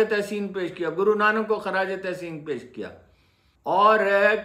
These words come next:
कोई फ़िरकावारियत, कोई इलाकाई असबियत, हर असबियत से वो और कायद आज़म को हमेशा बाला तर समझा गया। उन पे और तो कोई भी एतराज़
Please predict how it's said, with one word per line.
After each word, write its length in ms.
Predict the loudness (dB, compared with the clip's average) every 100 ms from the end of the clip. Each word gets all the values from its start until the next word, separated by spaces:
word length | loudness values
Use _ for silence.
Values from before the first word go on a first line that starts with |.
| -6 4
कोई 280 | 8 10
फ़िरकावारियत, 1400 | 8 2 -6 -4 -4 0 2 4 4 2 2 4 4 2 -4
कोई 260 | 0 2
इलाकाई 640 | 4 2 2 2 2 4 2
असबियत, 720 | -2 -4 -4 -2 -2 -6 -16 _ -14
हर 360 | -2 4 4 4
असबियत 720 | 0 -4 -8 -8 2 2 2
से 120 | -4
वो 220 | 0 2 4
और 100 | 2 0
कायद 300 | -2 -2 -2
आज़म 280 | -2 -2
को 80 | -4
हमेशा 420 | -4 -4 -6 -6
बाला 320 | -4 -2 0 -2
तर 180 | -6
समझा 360 | -6 -8 -6 -6
गया। 240 | -6 -10 -12 -18 _ _ -14
उन 180 | -6
पे 80 | -2 -2 -2 -6
और 280 | 2 2 4
तो 140 | 0
कोई 320 | 2 6 6
भी 120 | 6 4
एतराज़ 440 | 2 4 4